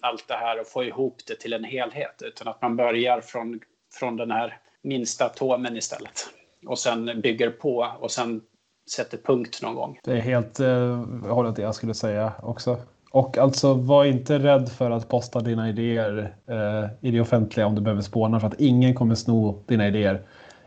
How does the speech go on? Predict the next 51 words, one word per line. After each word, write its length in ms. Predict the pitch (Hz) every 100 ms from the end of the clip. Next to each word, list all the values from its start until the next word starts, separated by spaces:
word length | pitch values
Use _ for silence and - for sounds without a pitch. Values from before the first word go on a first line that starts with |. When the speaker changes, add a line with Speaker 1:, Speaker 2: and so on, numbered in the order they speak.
| _
Speaker 2:
Inte 420 | - 156 147 196
för 200 | 202 185
att 140 | 151 -
de 140 | 135
är 120 | 120
dåliga, 480 | 117 135 120 147 135
utan 260 | 113 117 113
för 80 | 117
att 120 | -
alla 380 | 131 113 135 131
har 400 | 127 107 101 82 -
tjugofem 680 | - - 135 - 127 113
egna 260 | 117 110 139
idéer 240 | 113 90
som 140 | 95 101
de 100 | 95
vill 100 | 87
göra. 240 | 98 107 -
Så 140 | -
att 260 | 90 - - 185 - - - - - 185 -
jag 160 | 131 127 - - - -
ha-, 180 | 131 - 147 - -
har 200 | 135 147 -
aldrig 260 | 156 143 143
hört 100 | 147
talas 320 | 143 127 135
om 140 | 123 104
att 140 | 101
någon 400 | 110 92 85 85 - _ _
snor 500 | - 120 120 110 98
idéer 400 | 90 85 82 -
i 40 |
den 160 | 107 92
här 100 | 92
hobbyn. 320 | 98 - - - _ _
Eh, 180 | - 50 -
den 100 | 120
är 40 |
för 140 | 120 113
liten 420 | 110 107 95 87
och 200 | 90 -
folk 240 | 104 98
är 60 | 92
för 140 | 92
kreativa 580 | 92 98 87 98 78 - - -
och 100 | -
har 200 | - -
egna 200 | 95 101
saker 240 | 95 -
på 100 | 92
G. 140 | 85